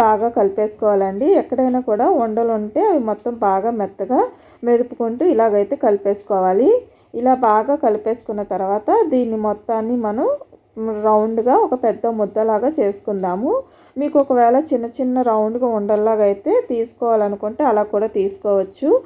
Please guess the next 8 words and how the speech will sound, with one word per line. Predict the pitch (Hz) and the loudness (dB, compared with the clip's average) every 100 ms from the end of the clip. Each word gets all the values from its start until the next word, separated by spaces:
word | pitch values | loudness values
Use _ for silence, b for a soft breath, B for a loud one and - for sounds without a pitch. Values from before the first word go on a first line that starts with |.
| B B B | B B B
నేను | 262 262 | -2 0
మొత్తం | 233 226 - 247 | 0 -4 -2 -2
అంతా | 233 226 320 | -2 -2 0
ఇలా | 339 240 240 214 | 2 2 2 0
ఒకేసారి | 214 240 254 214 208 320 403 262 | 0 -2 -2 -2 0 2 0 -2
ఒకే | 254 262 | -2 -2
పెద్ద | 254 208 - 240 220 | 0 -2 -2 -4 -2
ఉండలాగా | 202 208 208 208 302 | -2 -2 0 0 0